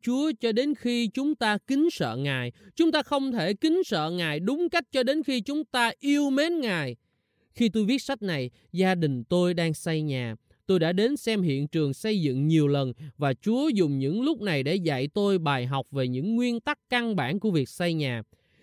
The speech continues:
Việc xây nhà bắt đầu bằng việc làm móng và xây tường. Công việc này phải hoàn tất trước khi trải thảm, gắn cửa, trang trí và quét vôi. Một khi căn nhà xây xong, thì bạn không thấy cái móng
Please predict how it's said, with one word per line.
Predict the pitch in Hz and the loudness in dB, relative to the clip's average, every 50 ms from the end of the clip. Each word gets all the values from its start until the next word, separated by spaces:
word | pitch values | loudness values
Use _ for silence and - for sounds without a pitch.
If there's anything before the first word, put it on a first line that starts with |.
| - 147 - | -20 -6 0
Việc | 156 170 160 | 2 2 2
xây | - - 196 190 | 4 2 2 2
nhà | 190 170 151 | 2 2 0
bắt | 156 202 254 - | 0 0 -2 -4
đầu | - 185 180 165 156 143 139 135 | -2 -2 0 0 2 2 0 0
bằng | 135 143 139 135 131 127 | -2 -2 -2 -2 -4 -2
việc | 131 139 135 - - | -2 -2 -2 -2 -2
làm | 135 131 123 117 117 | -2 -2 -2 -2 -2
móng | 127 143 165 208 262 311 330 339 311 190 | 0 0 0 0 -2 -2 -4 -4 -4 -4
và | 139 139 127 123 | -2 -4 -4 -4
xây | - - 180 170 160 | -2 -2 0 0 0
tường. | - 160 139 131 120 113 110 - _ _ _ _ _ _ _ _ _ _ | 0 -2 -2 -2 -2 -4 -8 -12 _ _ _ _ _ _ _ _ _ _
Công | - 254 254 | 0 0 4
việc | 220 208 165 156 | 4 2 2 2
này | 175 175 170 160 156 151 139 | 2 2 2 2 2 2 0
phải | - - 165 180 202 | -2 -4 -4 -2 -2
hoàn | 196 180 160 147 143 | 0 0 0 -2 -2
tất | - - 262 - - _ _ | 0 -2 -2 -2 -4 _ _
trước | 285 311 294 - | 0 0 0 -2
khi | - - 240 233 220 202 | -2 0 0 2 2 0
trải | - - 143 160 180 | 0 0 0 0 -2
thảm, | - - 123 117 131 160 208 254 277 262 196 | -2 -2 -2 -2 -2 -2 -2 -4 -4 -6 -4
gắn | 175 220 254 294 254 | -4 -2 -2 -2 -4
cửa, | - - 135 120 123 151 202 247 254 214 _ | -2 -2 0 0 0 0 0 -2 -4 -6 _
trang | - 180 170 165 156 | -4 -2 -2 -2 0
trí | - 180 190 214 254 277 294 - _ - _ - | 2 2 2 4 2 0 -2 -4 _ -16 _ -8
và | 127 135 131 127 127 123 123 | -4 -2 0 0 0 0 -2
quét | 120 - - 196 208 - | -4 -2 -2 -2 -2 0
vôi. | - 170 170 175 170 156 135 113 - _ _ _ _ _ _ _ - - _ | 2 2 4 4 4 4 2 -2 -4 _ _ _ _ _ _ _ -20 -8 _
Một | - 147 151 - | 2 2 2 2
khi | - - 208 208 202 | 4 4 4 4 4
căn | - 220 208 208 | 2 0 -2 0
nhà | 202 180 151 139 | 0 0 -2 -2
xây | - 196 202 190 | -2 -2 -4 -2
xong, | - 202 202 202 196 156 131 - _ _ _ _ _ _ | -2 -2 0 0 0 -2 -6 -8 _ _ _ _ _ _
thì | - 170 165 | -2 -2 0
bạn | 160 151 165 185 | 0 0 -2 -2
không | - - 247 240 240 233 | -2 -2 -2 -2 -2 -2
thấy | 208 220 247 269 | -2 -2 -2 -2
cái | 226 - 254 | -2 -2 -2
móng | 254 247 240 240 277 311 349 359 | 0 0 0 0 0 -2 -4 -6